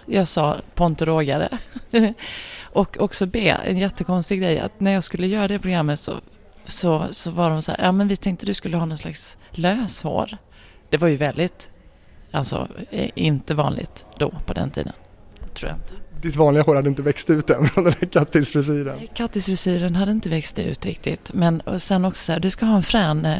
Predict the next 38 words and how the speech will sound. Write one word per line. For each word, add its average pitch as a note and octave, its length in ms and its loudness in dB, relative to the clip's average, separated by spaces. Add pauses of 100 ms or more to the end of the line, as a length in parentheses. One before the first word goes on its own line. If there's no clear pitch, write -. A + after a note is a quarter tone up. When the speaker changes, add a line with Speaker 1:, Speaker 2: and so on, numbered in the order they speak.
Speaker 1:
ja, G#3+ 160 4
tänkte C#4+ 300 -2
jag, G3+ 60 0
fatt, - 200 -10
det F#3+ 120 4
låter E3+ 320 0
ju F3 180 -2 (220)
snyggt - 500 -8
ju. F#3+ 120 -8 (1040)
Det - 140 -8
var A#3 60 2
bara B3 160 2
det A#3 100 0
att A3 120 0
jag G3+ 80 4
har F3+ 80 4
liksom F3+ 180 0
inte B3+ 120 0
fattat F#3+ 560 -4 (340)
vad E3+ 340 2
det G3 100 0
löshåret F#3 560 -2
var - 160 -4
för D3+ 120 -8
någonting. F3+ 340 -4
Men G3+ 200 2 (760)
för G3+ 180 0
den A3 160 6
nyfikna A3 680 2
<laughs> - 80 -8 (1300)
så G#4 120 6 (100)
kanske C#4 280 0
man C4 160 2
kan A3+ 200 2
googla G#3 300 4
fram G#3+ 300 4
en F3+ 120 2
bild. F3+ 280 0